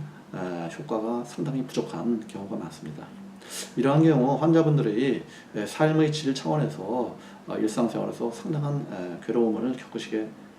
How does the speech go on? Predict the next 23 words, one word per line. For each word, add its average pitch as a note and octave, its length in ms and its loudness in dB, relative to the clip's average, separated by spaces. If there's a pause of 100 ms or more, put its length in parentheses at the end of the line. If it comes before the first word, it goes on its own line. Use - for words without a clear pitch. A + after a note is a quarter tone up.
(180)
에, G2 140 -12
됩니다. F#2 420 -10 (460)
아, G2 140 -6
일상생활에서, B2+ 1200 2 (300)
아, - 120 -6
가슴 - 240 -4
통증을 C#3+ 320 -4
자주 A#2+ 240 -4
느끼시거나 A#2 840 -4 (260)
협심증 D3+ 460 -2
증세가, A#2 360 -2 (300)
아, G2+ 140 -10
자주 F#2 220 -10
발생하시면, G2+ 640 -8 (300)
발생하시게 A#2+ 500 -4
되고, A#2+ 460 -2 (320)
이에 G#2 160 -2
따라서 C#3 480 -2 (260)
업무 C#3 240 4
관계에 C3 360 2
차질이 D#3+ 400 -4
빚어지시거나 C3 840 -2 (280)
일상생활에서, A#2+ 1000 0